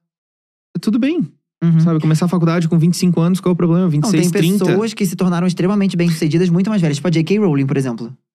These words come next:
Speaker 2: Acho que ela tinha cinquenta, quarenta e poucos anos, eu não lembro agora, mas ela era mais velha.
Speaker 1: Não faço ideia.
Speaker 2: É, é, é, eu acho que o Gu, o, ai, Gu, a gente tá pedindo várias coisas pra você hoje, né? Mas eu acho que o Gu pode ajudar a gente, porque,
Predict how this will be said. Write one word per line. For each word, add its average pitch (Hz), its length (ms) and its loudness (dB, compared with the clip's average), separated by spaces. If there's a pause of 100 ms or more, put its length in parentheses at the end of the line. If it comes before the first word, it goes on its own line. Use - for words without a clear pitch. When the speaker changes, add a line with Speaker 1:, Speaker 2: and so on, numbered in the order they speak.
(200)
Speaker 2:
Acho - 80 -16
que - 60 -6
ela 160 80 -2
tinha 170 380 0
cinquenta, - 580 -4
quarenta 139 220 -4
e 156 40 -6
poucos 135 200 -8
anos, 156 160 0
eu 151 60 0
não 170 60 2
lembro 180 160 0
agora, 139 220 -2
mas 123 140 -4
ela 131 100 -2
era 143 300 -2
mais 127 280 -4
velha. 139 360 0
Speaker 1:
Não 131 80 -4
faço 123 240 -6
ideia. 113 320 -2 (200)
Speaker 2:
É, 143 120 -2
é, - 320 -4
é, 135 100 -2
eu 139 80 0
acho 151 160 -2
que - 80 -2
o 165 40 2
Gu, 165 400 0
o, 151 100 -4
ai, 147 180 0
Gu, 139 180 0
a 139 40 2
gente 139 120 0
tá 143 80 -4
pedindo 143 220 -4
várias 143 160 -4
coisas 156 220 -4
pra 160 100 -2
você 151 180 -2
hoje, 139 300 2
né? 139 140 0 (280)
Mas 156 120 0
eu 147 80 -2
acho 151 80 -2
que - 40 0
o 165 40 -2
Gu 156 80 0
pode 160 180 -2
ajudar 156 220 0
a 147 60 -4
gente, 180 360 0
porque, 156 500 -2